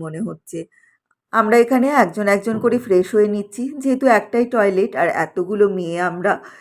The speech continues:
তো সময় তো লাগবেই। এদিকে যদি আবার তাড়াতাড়ি না করি, ওদিকে মন্দির পৌঁছতে লেট হয়ে যাব। ওখানে গিয়ে আবার যদি বড় লাইন পড়ে না, তাহলেই মুশকিল হয়ে যাবে।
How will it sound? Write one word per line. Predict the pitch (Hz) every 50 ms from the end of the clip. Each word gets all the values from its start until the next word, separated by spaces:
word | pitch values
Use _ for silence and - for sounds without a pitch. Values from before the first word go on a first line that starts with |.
| - _ _
তো | - 254 254 -
সময় | 240 208 190 196 196 196 -
তো | 226 214 202
লাগবেই। | 185 180 185 - _ 196 190 220 269 - - _ _ _ _ _
এদিকে | 190 185 170 - 185 233 226 226
যদি | 233 - 247 240 240
আবার | 226 240 240 -
তাড়াতাড়ি | 240 208 208 208 - 226 220 240 240 240
না | 247 240 240 -
করি, | 240 190 214 240 - _ _ _ _ _ -
ওদিকে | 190 180 202 - 226 214 196
মন্দির | 185 170 175 170 196 180 -
পৌঁছতে | 214 214 226 - 254 233 - 277 330 277
লেট | 180 165 165 - -
হয়ে | 180 170 165 165 185
যাব। | 165 156 156 175 185 180 - - _ _ _ -
ওখানে | 156 - - 220 190 202 208 190
গিয়ে | 240 240 240 233
আবার | 233 247 - 240
যদি | 247 233 262 254 262
বড় | 254 247 262 240 226 202
লাইন | 170 160 175 175 185 196 -
পড়ে | 254 277 320 359 370 359
না, | 285 180 160 160
তাহলেই | - 220 180 160 165 170 185 240 277 233
মুশকিল | 170 165 - _ - 180 180 220
হয়ে | 180 170 165 180
যাবে। | 175 160 165 180